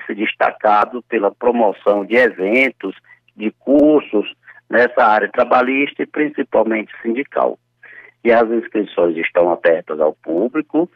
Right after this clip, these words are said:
em w w w excolasocial ponto com ponto b r. Esse Excola é com X, excolasocial ponto com ponto b r.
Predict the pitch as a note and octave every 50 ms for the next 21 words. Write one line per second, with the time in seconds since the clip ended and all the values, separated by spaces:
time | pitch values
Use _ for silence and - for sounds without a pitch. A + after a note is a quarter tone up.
0 | _ _ _ _ _ _ _ - G2 G2+ G2 F#2 - - F#2+ G2 G2 F#2+ G2 G2+
1 | F#2+ E2+ - - F2+ F2 E2+ - - F2+ F2+ - - F#2 F2 F2+ G2+ A#2+ A#2+ -
2 | _ D3+ D3 D#3 E3 E3 - _ _ - A#2 A2+ A2 - - - - - _ _
3 | F#2+ G2+ G2 G2 F#2+ F2 E2 D#2+ - - - G2 F#2+ - - G2+ F#2 F#2 G#2 A2+
4 | A#2 - _ - A#2+ A2 - _ _ G#2 F#2+ F#2 - - F#2 F#2 G2 F#2+ G#2+ C3
5 | C3 - - D2+ E2+ F#2+ G#2+ A2+ - - D#3 E3+ F3+ F3 - - - _ A#2 A2
6 | A2 A#2 B2+ C3+ - - - _ _ _ - F#2+ - - C3 D3+ C#3+ - - -
7 | D#2 D2 C#2+ - _ E2 D#2+ - _ - - - - - F#2 E2 - - F#2+ F#2
8 | - - E2 E2+ - - - A2+ A#2 - _ - - - - - - - C3 A#2
9 | - - - -